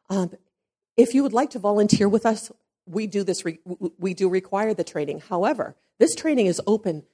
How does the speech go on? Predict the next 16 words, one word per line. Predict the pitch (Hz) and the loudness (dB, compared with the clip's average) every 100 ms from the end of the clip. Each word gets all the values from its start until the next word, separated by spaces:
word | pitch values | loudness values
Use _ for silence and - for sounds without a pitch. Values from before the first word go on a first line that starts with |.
| _ - | _ -2
to | - 202 | 0 4
anyone, | 220 277 208 147 139 165 _ _ _ _ - | 4 4 2 0 -2 -6 _ _ _ _ 2
anyone | 247 262 175 160 | 4 6 4 2
who | 202 | 2
would | 185 180 | 2 2
like | 185 202 - | 2 2 0
to | 190 180 _ | -2 -2 _
work | 147 190 214 196 170 | 2 2 2 -2 -2
with | 156 160 - - | -2 -2 -14 -2
individuals | 185 180 175 170 156 156 151 - _ _ _ _ - | -2 0 -4 -4 -2 -2 -2 -10 _ _ _ _ 0
who | 202 | 0
are | 175 165 160 - _ _ _ _ _ _ _ _ | 2 -2 -4 -6 _ _ _ _ _ _ _ _
dealing | 202 202 214 | -2 0 2
with | 208 180 | 0 2
life-controlling | 170 180 180 - 165 160 156 | 2 2 -4 -2 0 0 -2
issues. | 160 - - - | -4 -6 -12 -14